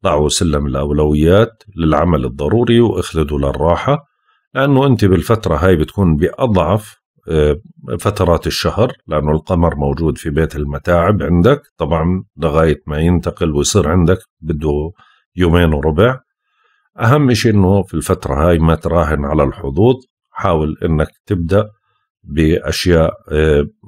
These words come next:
يعني، آه، أنت معتاد عليها أو ضرورية، وحاول إنك ما تحسم أمر. ممكن إنك تميل للهدوء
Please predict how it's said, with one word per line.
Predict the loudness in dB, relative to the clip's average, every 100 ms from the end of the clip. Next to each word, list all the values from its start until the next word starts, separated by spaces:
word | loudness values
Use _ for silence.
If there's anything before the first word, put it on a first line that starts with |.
| -20
يعني، | -6 -2 2 2 0 -4 -4
آه، | 0 2 2 2 -2 -4 -12 -20 -8 -2
أنت | 0 2
معتاد | 0 0 0 0 2
عليها | 0 0 0 0
أو | 0 0
ضرورية، | 0 0 0 4 4 4 2 -4
وحاول | -14 -2 0 2
إنك | 2 2 2
ما | 0
تحسم | 0 -2 -8 -8 -8
أمر. | -2 2 2 0 -8 _ _ _ _ _
ممكن | -2 0 2 2
إنك | 4 2 0
تميل | -4 0 0 2
للهدوء | 2 0 -2 2 2 2